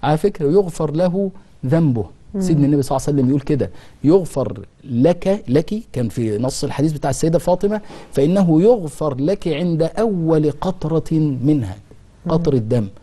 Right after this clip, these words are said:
Speaker 1: هيغفر ليه ايه؟
Speaker 2: مم.
Speaker 1: ذنوبك.
Speaker 2: مم.
Speaker 1: فأنت النهاردة لما بحطك في معيارين، معيار ان انت تغفر لك الذنوب قصاد ان انت تضحي
Speaker 2: مم.
Speaker 1: وتعمل حاجة للفقراء وتعمل حاجة للمساكين، هتختار ايه؟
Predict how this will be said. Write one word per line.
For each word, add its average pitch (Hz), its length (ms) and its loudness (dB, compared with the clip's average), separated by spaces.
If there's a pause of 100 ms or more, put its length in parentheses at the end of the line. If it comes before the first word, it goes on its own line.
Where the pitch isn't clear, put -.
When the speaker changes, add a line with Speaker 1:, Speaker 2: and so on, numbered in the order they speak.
(340)
Speaker 1:
هيغفر 143 380 0
ليه 139 180 4
ايه؟ 110 200 -6 (340)
Speaker 2:
مم. 175 80 -6 (280)
Speaker 1:
ذنوبك. 120 600 0 (180)
Speaker 2:
مم. 170 240 0 (220)
Speaker 1:
فأنت 147 260 0
النهاردة 131 500 0
لما 113 220 -2
بحطك 127 500 -4
في 131 100 -2
معيارين، 113 640 2
معيار 117 320 0
ان 131 160 0
انت 139 340 0 (280)
تغفر 147 440 0
لك 127 220 0
الذنوب 127 480 0 (180)
قصاد 139 300 0
ان 120 120 4
انت 131 180 0
تضحي 110 440 -2 (220)
Speaker 2:
مم. 175 120 -4 (200)
Speaker 1:
وتعمل 135 360 0
حاجة 139 220 0
للفقراء 113 600 -2 (380)
وتعمل 185 220 -2
حاجة 151 200 0
للمساكين، 110 720 -2 (500)
هتختار - 460 -2
ايه؟ 104 140 -4